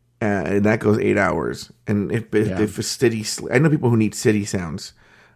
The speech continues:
Speaker 2: Yeah.
Speaker 1: uh, to sleep.
Speaker 2: I have the white noise app, and one of those is a cafe
Speaker 1: Mm,
Speaker 2: where you're
Speaker 1: okay.
Speaker 2: sitting in, like, a coffee shop. But the problem is I sit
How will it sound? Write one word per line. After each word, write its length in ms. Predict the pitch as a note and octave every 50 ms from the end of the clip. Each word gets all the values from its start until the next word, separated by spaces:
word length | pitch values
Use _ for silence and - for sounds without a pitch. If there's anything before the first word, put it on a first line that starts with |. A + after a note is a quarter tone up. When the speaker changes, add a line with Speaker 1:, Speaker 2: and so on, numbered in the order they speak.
| _
Speaker 2:
Yeah. 280 | - A#2 A2+ G#2 F#2+ F#2
Speaker 1:
uh, 120 | F2 C#2
to 220 | - - - - G#2+
sleep. 340 | G#2 - G#2+ G2 - - -
Speaker 2:
I 100 | - B2
have 100 | C#3 B2
the 80 | C3 B2+
white 260 | - B2 B2 B2 A#2
noise 300 | A2+ A2+ A2 G#2+ G2+ G2+
app, 240 | F#2+ F2+ E2+ - -
and 160 | F2+ F#2 F#2+
one 140 | G2 G2+ G2
of 80 | F#2
those 240 | G2 F#2+ F#2 F2+ F#2
is 100 | F#2 F2
a 60 | F2+
cafe 720 | - - - A2 G2+ F#2+ - G2+ F#2 F#2 F#2+ G2+ G#2+ A2+ - _ _ _ _ _ _
Speaker 1:
Mm, 340 | A2 A#2 B2 A#2 G#2 F#2 - -
Speaker 2:
where 100 | G#2 G2
you're 80 | F#2
Speaker 1:
okay. 160 | F2+ A#2 G#2
Speaker 2:
sitting 180 | G2+ G2+ G2 G2+
in, 80 | G2 F#2+
like, 160 | F2+ F2+ -
a 60 | G2
coffee 320 | - - F2+ F2 - A2 F#2+
shop. 380 | F2+ - A#2 A2 G#2+ - - -
But 120 | D3 A2
the 80 | - B2
problem 460 | A2 A#2+ C3 B2+ C3+ C3 C3+ C3 A#2+
is 220 | A#2 G#2+ G#2+ A2 - -
I 160 | A#2 G#2+ A2
sit 440 | A2 - - A#2+ A2+ A#2 A#2 -